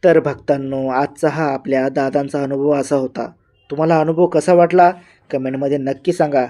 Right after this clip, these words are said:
आणि हो, शेवटी जाता जाता कमेंट बॉक्समध्ये श्री स्वामी समर्थ लिहायला विसरू नका.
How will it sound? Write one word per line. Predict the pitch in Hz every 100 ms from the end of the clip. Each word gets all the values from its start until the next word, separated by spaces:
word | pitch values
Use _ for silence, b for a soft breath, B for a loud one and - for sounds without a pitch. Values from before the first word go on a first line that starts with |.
| - b -
आणि | 165
हो, | 185 208 180 180 B
शेवटी | - 170 160
जाता | 180 156 151
जाता | 156 156
कमेंट | 151 147 156
बॉक्समध्ये | 147 143 151 151 143 143 B B
श्री | - 180
स्वामी | 214 165 156
समर्थ | 151 143 135 147
लिहायला | 135 127 131
विसरू | 147 143 131
नका. | 139 135 127